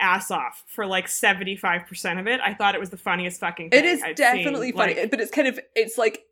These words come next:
Speaker 2: really excruciating sort of cringy humor for a lot of it.
Speaker 1: Yes, this is very true. But that movie takes place in an art museum in Sweden
Speaker 2: Sweden.
Speaker 1: somewhere. Um, I don't remember which city. And it's about the, like, museum director,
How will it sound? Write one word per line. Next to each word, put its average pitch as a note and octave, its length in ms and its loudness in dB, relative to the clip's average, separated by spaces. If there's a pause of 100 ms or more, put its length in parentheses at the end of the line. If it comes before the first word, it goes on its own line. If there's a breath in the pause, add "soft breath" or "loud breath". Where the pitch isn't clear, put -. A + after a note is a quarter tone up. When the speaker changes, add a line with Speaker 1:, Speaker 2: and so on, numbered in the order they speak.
Speaker 2:
really A#3 400 -4
excruciating G3+ 640 -4
sort - 160 -6
of - 60 -18
cringy F3 360 -4
humor A2 280 -8
for - 120 -10
a - 40 -6
lot - 160 -6
of - 80 -10
it. - 100 -8
Speaker 1:
Yes, F#3+ 400 -2
this F#3 160 -12
is F3+ 100 -12
very E3+ 220 -4
true. - 340 -10 (200)
But B3+ 240 6 (480)
that D4 220 4
movie A3 580 -2
takes G#3 240 -4
place G#3+ 260 -2
in G#3 60 -6
an G3 100 -4
art F#3 180 -2
museum F3+ 600 -4 (220)
in D#3 720 -10 (600)
Sweden E3 340 -10
Speaker 2:
Sweden. - 0 -
Speaker 1:
somewhere. C#3+ 480 -8 (240)
Um, F3+ 360 0
I D#3+ 60 -8
don't E3+ 140 -8
remember E3 200 -10
which - 140 -14
city. - 220 -14 (480 loud breath)
And G#3 400 2
it's G#3 180 -2
about G3 420 2 (240)
the, F3+ 720 -2 (160)
like, F#3+ 120 -10
museum F3 320 -6
director, D3+ 520 -10